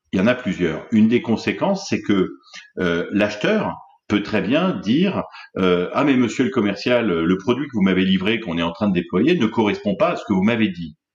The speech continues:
Sur un point très précis, qui se trouve à la quatorzième minute, euh, seize secondes de l'enregistrement de notre discussion d'il y a huit mois.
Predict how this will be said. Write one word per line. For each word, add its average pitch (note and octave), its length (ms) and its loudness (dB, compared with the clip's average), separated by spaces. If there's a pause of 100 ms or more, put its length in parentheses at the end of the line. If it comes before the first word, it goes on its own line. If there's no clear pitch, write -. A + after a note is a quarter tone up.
Sur G#2 200 -2
un G2+ 80 2
point A#2+ 240 0
très F2+ 220 -4
précis, F#3+ 540 -2 (380)
qui A3 140 0
se - 140 0
trouve C#4+ 340 0
à F2+ 60 0
la F2 80 -2
quatorzième B2 580 0
minute, C3 460 2
euh, E2+ 380 2
seize A#2+ 320 0
secondes D3 380 0
de B2 60 0
l'enregistrement G2+ 720 0
de A2+ 120 0
notre F2+ 200 -2
discussion F#2+ 480 -2
d'il D#3+ 80 0
y F#2 80 2
a - 20 2
huit A2 140 4
mois. G#2+ 240 0